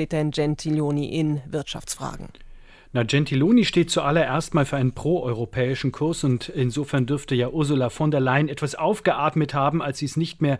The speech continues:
Speaker 2: mit der alten Regierung zu tun bekam, wo noch Lega-Chef Salvini maßgeblich den Ton angab,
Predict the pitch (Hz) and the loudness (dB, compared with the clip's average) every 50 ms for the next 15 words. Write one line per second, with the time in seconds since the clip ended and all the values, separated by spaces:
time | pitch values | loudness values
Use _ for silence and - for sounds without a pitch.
0 | - - - - - - - - 160 147 143 147 - 147 131 127 127 131 - 156 | -4 -10 -16 -16 -16 -10 -2 2 4 4 4 4 4 4 4 4 4 2 2 0
1 | 202 - - 185 151 127 135 123 120 131 135 127 135 127 - - 143 - - 156 | 0 2 2 2 2 2 0 0 0 0 2 2 2 2 0 -2 -4 -2 0 0
2 | 147 143 151 139 - 139 139 143 156 185 170 135 127 123 123 113 - 135 135 127 | 2 2 0 -2 -2 -2 -2 0 0 0 2 2 2 2 0 0 0 -2 0 0
3 | 135 127 113 - 131 - - - 131 123 117 127 156 170 196 196 170 165 156 151 | 0 0 -2 -2 -6 -4 -2 -2 -2 -2 0 -2 0 2 2 4 4 2 2 0
4 | 165 175 - 185 175 - 160 156 - - 151 139 - - 156 165 165 - 147 151 | -2 -2 -2 -2 -2 -2 -2 -4 -4 -2 -2 -2 0 0 0 0 0 0 -2 -2
5 | 156 151 151 156 156 - | 0 0 0 -2 -2 -4